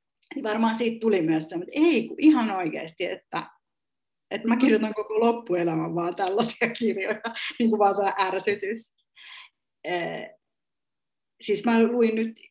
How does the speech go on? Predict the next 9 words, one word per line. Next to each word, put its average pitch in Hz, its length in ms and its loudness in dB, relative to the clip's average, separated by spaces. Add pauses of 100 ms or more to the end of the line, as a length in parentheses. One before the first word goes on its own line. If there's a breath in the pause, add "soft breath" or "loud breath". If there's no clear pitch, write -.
(100)
siis 185 320 -8
on 208 200 -2
lukemassa, 185 560 -2
ihan 175 220 -4
kohta 170 260 -8
on 165 140 -2
lukenut 165 340 -4
loppuun 165 680 -6
esimerkiksi 165 560 -8